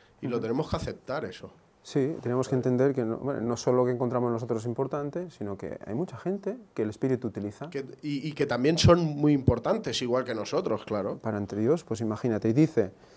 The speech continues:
Speaker 2: "Y todo, y en todo el cuerpo había división y confusión". O sea, ¿qué, qué, qué hace eso al final? ¿Afecta a quién? A todo el cuerpo.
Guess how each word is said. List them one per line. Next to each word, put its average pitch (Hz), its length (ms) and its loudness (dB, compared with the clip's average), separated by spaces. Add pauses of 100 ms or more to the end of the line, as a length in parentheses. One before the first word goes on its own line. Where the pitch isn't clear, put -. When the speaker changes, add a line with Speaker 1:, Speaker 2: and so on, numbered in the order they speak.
(840)
Speaker 2:
"Y 139 140 8
todo, 190 480 10
y 160 160 10
en 160 320 10
todo 214 280 12
el 165 140 10
cuerpo 214 400 10
había 175 220 12
división 156 520 4
y 180 60 6
confusión". 131 800 0 (480)
O - 80 -20
sea, 123 140 6
¿qué, 180 160 4
qué, 175 260 2 (180)
qué 190 160 8
hace 160 360 8
eso 104 260 -4 (180)
al 113 120 2
final? 95 380 -6 (680)
¿Afecta 165 440 6
a - 80 2
quién? 131 340 2
A 113 140 0
todo 196 180 6
el 104 80 0
cuerpo. - 400 0